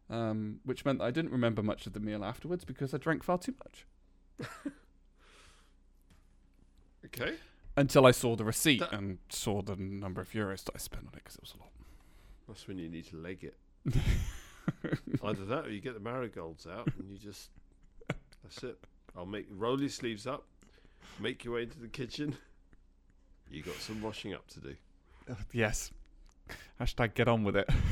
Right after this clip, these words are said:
Speaker 2: Yeah.
Speaker 1: So, I mean, yeah, so steak could be,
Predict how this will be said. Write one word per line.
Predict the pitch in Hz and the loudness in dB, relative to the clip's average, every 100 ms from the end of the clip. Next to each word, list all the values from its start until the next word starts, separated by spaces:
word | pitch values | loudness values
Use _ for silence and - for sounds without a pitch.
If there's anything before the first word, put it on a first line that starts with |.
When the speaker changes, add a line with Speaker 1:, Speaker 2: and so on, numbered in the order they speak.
| - - - - | 2 0 -4 0
Speaker 2:
Yeah. | 120 113 - - - - - - - - - - - - - | 2 2 0 -12 -14 -16 -20 -20 -20 -20 -20 -20 -18 -18 -16
Speaker 1:
So, | - 214 202 | 0 4 8
I | 190 | 12
mean, | 208 208 196 | 12 10 12
yeah, | 131 | 12
so | 120 156 | 12 6
steak | - 202 170 - - | 12 12 12 6 4
could | 135 | 6
be, | 120 101 | 6 2